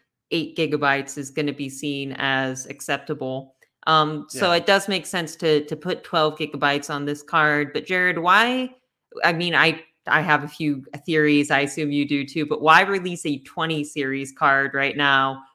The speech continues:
Speaker 1: twelve gigabytes or not?
Speaker 2: So I think there's probably a con-, a convergence of, like, three factors. One, you've got the G P U shortages,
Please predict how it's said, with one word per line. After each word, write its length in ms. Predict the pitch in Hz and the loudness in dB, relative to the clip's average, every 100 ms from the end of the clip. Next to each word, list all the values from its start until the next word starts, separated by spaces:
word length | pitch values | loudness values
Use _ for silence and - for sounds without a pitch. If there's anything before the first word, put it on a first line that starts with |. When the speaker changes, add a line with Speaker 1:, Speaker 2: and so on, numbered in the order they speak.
| _ | _
Speaker 1:
twelve 340 | - 170 151 147 | -2 2 2 2
gigabytes 600 | 151 151 139 135 135 - | -2 0 0 0 -2 -8
or 160 | 135 131 | -6 -4
not? 380 | 127 117 120 - _ _ _ _ _ _ _ | 0 -2 -2 -8 _ _ _ _ _ _ _
Speaker 2:
So 320 | - 156 147 | -2 0 0
I 140 | - 151 | -4 -6
think 320 | 175 208 202 | -4 -6 -6
there's 400 | 160 131 - - _ _ _ _ _ | -6 -6 -8 -14 _ _ _ _ _
probably 500 | _ - 165 180 147 | _ -2 -2 -2 -4
a 40 | 135 | -6
con-, 480 | - - 143 151 - | -8 -6 -6 -6 -10
a 40 | 151 | -16
convergence 680 | - 151 135 151 156 143 151 | -12 -8 -6 -6 -6 -10 -10
of, 160 | 123 | -10
like, 320 | 117 110 101 _ _ | -10 -12 -14 _ _
three 360 | - 120 135 135 | -14 -10 -8 -8
factors. 840 | 123 - 113 110 _ 92 - - - _ _ _ | -12 -10 -10 -10 _ -20 -18 -20 -20 _ _ _
One, 300 | 131 175 180 | -6 -4 -2
you've 140 | 165 | -6
got 220 | 143 143 - | -6 -8 -8
the 60 | |
G 200 | 123 147 | -12 -12
P 180 | 147 160 | -12 -12
U 60 | 147 | -12
shortages, 800 | - 143 135 127 135 131 127 | -10 -8 -8 -8 -8 -8 -10